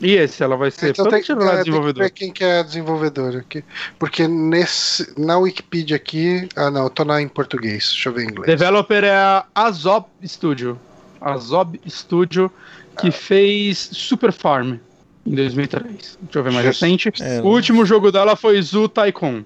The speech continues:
Speaker 1: Eles fizeram Disneyland Adventure, eles fizeram Record? Acho que eles fizeram algum port de Record.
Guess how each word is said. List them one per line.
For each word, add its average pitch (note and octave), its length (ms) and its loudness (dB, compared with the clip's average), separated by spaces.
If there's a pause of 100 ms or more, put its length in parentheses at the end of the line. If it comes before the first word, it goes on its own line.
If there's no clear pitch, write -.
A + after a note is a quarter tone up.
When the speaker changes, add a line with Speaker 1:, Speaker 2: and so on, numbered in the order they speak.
(420)
Speaker 1:
Eles C3 140 -6
fizeram C#3+ 580 0
Disneyland D3 640 0
Adventure, E3+ 560 0
eles A3+ 180 0
fizeram A3 340 4
Record? G#3 560 2 (460)
Acho D#3+ 160 -6
que - 60 -6
eles E3 140 -2
fizeram E3+ 180 0
algum F3 160 0
port D#3 380 0
de D3 160 -2
Record. C3+ 500 0